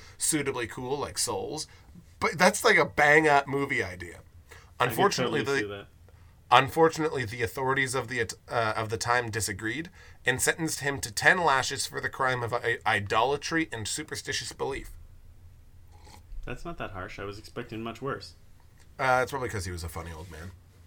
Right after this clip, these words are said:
Speaker 2: Fair enough.
Speaker 1: So now, please notice that being bitten was not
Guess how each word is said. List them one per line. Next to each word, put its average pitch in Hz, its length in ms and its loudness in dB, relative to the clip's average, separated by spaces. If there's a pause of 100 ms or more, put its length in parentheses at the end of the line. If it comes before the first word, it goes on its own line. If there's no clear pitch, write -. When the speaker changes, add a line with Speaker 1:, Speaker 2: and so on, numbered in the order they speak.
(180)
Speaker 2:
Fair 247 140 -2
enough. 107 200 -6 (880)
Speaker 1:
So 151 120 -8
now, 139 120 4
please 196 360 2
notice 131 380 4
that 123 240 0
being 156 380 2
bitten 151 500 6 (240)
was 123 260 2
not 120 320 4